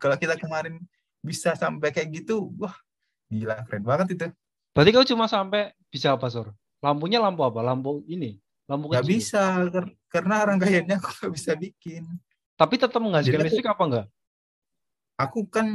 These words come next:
Speaker 1: ngasih kayak, eh, apa namanya, di, kalau pernah pakai P H meter itu, di P H meter
Speaker 2: Hmm.
Speaker 1: itu kan ada tuh,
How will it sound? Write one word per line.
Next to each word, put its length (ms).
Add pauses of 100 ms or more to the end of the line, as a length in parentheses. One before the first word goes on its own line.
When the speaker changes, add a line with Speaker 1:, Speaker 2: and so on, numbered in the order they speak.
(460)
Speaker 1:
ngasih 400
kayak, 400 (240)
eh, 340
apa 300
namanya, 400 (240)
di, 300 (260)
kalau 260
pernah 460
pakai 480
P 160
H 180
meter 380
itu, 320
di 160
P 80
H 160
meter 320
Speaker 2:
Hmm. 20
Speaker 1:
itu 80
kan 140
ada 240
tuh, 260